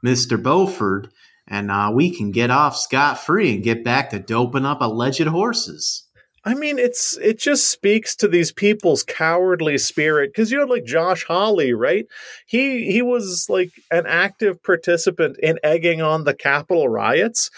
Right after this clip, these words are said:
Speaker 2: And after Simon and Schuster dropped his book deal, he said that he was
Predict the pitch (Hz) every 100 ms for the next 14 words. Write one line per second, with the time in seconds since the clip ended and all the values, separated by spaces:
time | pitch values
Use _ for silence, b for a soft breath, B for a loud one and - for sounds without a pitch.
0 | B B 151 196 190 214 - 180 175 185
1 | 175 160 - 175 170 185 147 - 127 135
2 | 156 - 160 123 104 135 156 - 185 208
3 | 208 208 B - 170 - 202 185 170 196
4 | 185